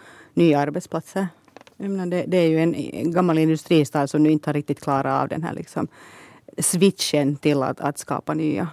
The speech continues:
nya, eh, arbetsplatser inom en, en servicesektorn och liksom det som är dagens melodi. Och, och, och skulle nu liksom det här, det här, något, något av det här förverkligas, så, så, så, så skulle det vara jättebra.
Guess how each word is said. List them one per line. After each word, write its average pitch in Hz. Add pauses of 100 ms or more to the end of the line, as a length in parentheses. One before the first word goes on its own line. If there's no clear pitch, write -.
(140)
nya, 156 (120)
eh, - (120)
arbetsplatser 151
inom 160
en, 147
en 143
servicesektorn -
och -
liksom -
det 160
som 165
är 160
dagens 151
melodi. 180
Och, 160 (480)
och, -
och 185
skulle 160
nu 143
liksom 175
det 190
här, 180 (260)
det -
här, 180
något, 180
något 233
av 139
det 143
här 139
förverkligas, -
så, -
så, -
så, - (520)
så 170
skulle 165
det 156
vara 147
jättebra. -